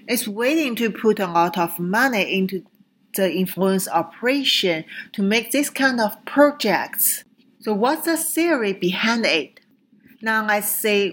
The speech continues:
one article published on People's Liberation Army Daily, which is People's Liberation Army's official press. So this article was published in twenty twenty-two, and the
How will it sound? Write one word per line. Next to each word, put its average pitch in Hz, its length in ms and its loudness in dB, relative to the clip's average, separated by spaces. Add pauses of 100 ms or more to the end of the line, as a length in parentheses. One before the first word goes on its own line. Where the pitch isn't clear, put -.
one 190 420 0
article 240 480 2
published 175 760 -2
on 170 540 0 (360)
People's 294 500 -2
Liberation 190 840 0 (120)
Army 226 480 0 (140)
Daily, 208 480 0 (240)
which 202 320 2
is 170 440 -2 (280)
People's 175 360 2
Liberation 156 480 0
Army's 196 540 0 (180)
official 196 800 0 (340)
press. - 580 0 (800)
So 220 240 4
this 330 540 -2
article 208 800 2
was 175 140 -4
published 196 640 0
in 180 280 2
twenty 165 280 0
twenty-two, 220 800 0 (280)
and 185 220 0
the 175 180 -2